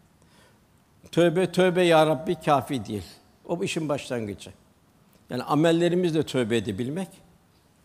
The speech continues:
Cenab-ı Hak buyuruyor Lokman suresinde, "Sakın dünya hayatı sizi aldatmasın. Şeytan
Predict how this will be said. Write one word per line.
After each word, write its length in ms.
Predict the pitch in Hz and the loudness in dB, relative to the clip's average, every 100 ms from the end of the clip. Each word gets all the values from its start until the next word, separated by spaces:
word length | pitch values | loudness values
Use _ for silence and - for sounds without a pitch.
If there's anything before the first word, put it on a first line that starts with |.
| _ _ _ | _ _ _
Cenab-ı 400 | - 160 160 147 | 0 0 2 2
Hak 200 | 160 - | 0 0
buyuruyor 300 | 156 156 160 | 0 2 2
Lokman 360 | 135 135 147 135 | 0 -2 -4 -6
suresinde, 520 | - 127 117 139 139 | -6 -8 -8 -8 -10
"Sakın 400 | - 151 185 139 | -6 -4 -4 -2
dünya 300 | 147 147 139 | 0 2 2
hayatı 320 | 139 135 127 | 2 2 -2
sizi 140 | - 131 | -6 -2
aldatmasın. 720 | 123 117 165 175 165 180 175 _ _ _ _ _ _ _ _ _ | -2 0 -2 -4 -8 -8 -12 _ _ _ _ _ _ _ _ _
Şeytan 680 | - 143 151 160 175 185 | -2 0 2 4 2 2